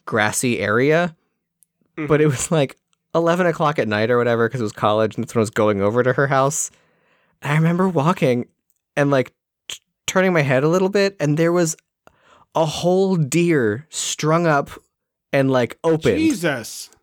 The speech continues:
Speaker 1: And I was like,
Speaker 2: Is this
Speaker 1: "Ho-"
Speaker 2: near Halloween?
Speaker 1: No. This was
Speaker 2: That's
Speaker 1: a
Speaker 2: really terrifying.
Speaker 1: Yes. It was, 'cause I went to Westchester University. I didn't, I wasn't in,
Speaker 2: Right,
Speaker 1: like,
Speaker 2: it's a city.
Speaker 1: bumblefuck, like, Throw a Dart, Pennsylvania, York, P A. I was
Speaker 2: Yeah.
Speaker 1: like, "This is, like,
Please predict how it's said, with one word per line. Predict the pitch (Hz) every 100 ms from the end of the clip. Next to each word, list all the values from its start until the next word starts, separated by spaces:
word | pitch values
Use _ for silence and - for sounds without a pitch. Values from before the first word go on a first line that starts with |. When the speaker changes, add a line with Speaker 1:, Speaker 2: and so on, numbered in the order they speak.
| _
Speaker 1:
And | 147 160
I |
was | 170 160 170
like, | 165 151 -
Speaker 2:
Is | - _ _ _ _ - - -
this | 480 453 415
Speaker 1:
"Ho-" | 277
Speaker 2:
near | 226
Halloween? | 262 240 165 190 302 294
Speaker 1:
No. | 285 453 453 156 117 _ _ _ _ _ _ -
This | 247
was | 381
Speaker 2:
That's | 392
Speaker 1:
a | 320
Speaker 2:
really | 143 156 143 117
terrifying. | 131 123 120 127 113 104 -
Speaker 1:
Yes. | 285 - - - _ _ _ _ -
It | 202
was, | 254 233 160 -
'cause | - 262
I |
went | 254
to | 240
Westchester | 190 233 226 254 240 -
University. | 233 220 202 226 - 139
I | 170
didn't, | 233 214 -
I |
wasn't | 202 233 240
in, | 226
Speaker 2:
Right, | 214
Speaker 1:
like, | 170
Speaker 2:
it's | 139
a |
city. | 180 196
Speaker 1:
bumblefuck, | 202 196 214 190 180
like, | 165 160
Throw | - 165 180
a | 180
Dart, | 175 170
Pennsylvania, | 196 180 147 160 180 165 156 160
York, | 156 170 165
P | - 156
A. | 175 165 139
I |
was | 156
Speaker 2:
Yeah. | 160
Speaker 1:
like, | 160 160 - - - _
"This | 392 403
is, | 359
like, | 269 240